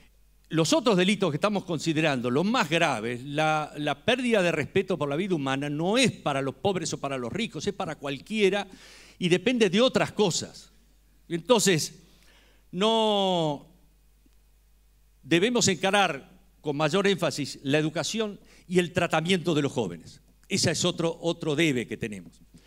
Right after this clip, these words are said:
Digo, uno lee en la prensa, el juez, un deli-, un delincuente, un niño, un menor infractor, comete un delito grave,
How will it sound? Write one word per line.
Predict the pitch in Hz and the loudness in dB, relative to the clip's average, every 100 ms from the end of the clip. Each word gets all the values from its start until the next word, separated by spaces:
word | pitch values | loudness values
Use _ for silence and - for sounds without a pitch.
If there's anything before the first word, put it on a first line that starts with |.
| - - - - | -20 -20 -20 -6
Digo, | 208 208 | 2 2
uno | 202 262 254 | 4 4 6
lee | 254 | 6
en | 247 | 6
la | 214 | 4
prensa, | 202 254 220 156 180 | 4 4 4 4 2
el | 165 190 | 2 -2
juez, | 180 262 247 170 - | 0 4 4 4 0
un | 208 214 | 0 2
deli-, | 214 226 208 | 4 2 0
un | 226 233 | 0 2
delincuente, | 220 202 226 240 160 175 170 - | 2 0 0 0 2 -2 -2 -6
un | 190 202 208 | -6 -2 2
niño, | 247 226 214 | 2 4 2
un | 196 185 | 2 0
menor | 196 226 | 2 2
infractor, | 214 190 185 - 220 175 | 2 0 -2 2 0 2
comete | - 226 208 | -2 -6 -6
un | 214 | -4
delito | 190 220 208 190 | -4 -2 0 4
grave, | 208 165 104 | 4 4 0